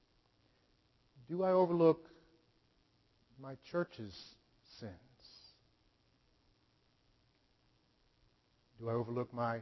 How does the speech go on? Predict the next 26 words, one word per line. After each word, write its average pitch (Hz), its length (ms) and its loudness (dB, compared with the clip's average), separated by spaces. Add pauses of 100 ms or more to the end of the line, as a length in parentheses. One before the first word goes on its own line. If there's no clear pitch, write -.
(380)
bosses, 117 440 -4 (460)
my 110 120 -16 (120)
coworkers, 117 580 -4
my 113 300 -8 (500)
neighbor's 117 300 -8
sins? - 220 -18 (4000)
That's 127 160 -2
what 143 120 -8
we're 117 80 -20
called 117 300 -8
to - 80 -20 (880)
in 113 100 -20
these 110 140 -18
end 117 200 -10
times - 480 -20 (520)
because 120 360 -4
of 110 80 -8
the 117 60 -10
love 117 260 -2
of 107 140 -14
God 110 280 -4
that 104 100 -8
is 104 140 -12
in 107 100 -12
our 107 120 -12
hearts. 104 480 -20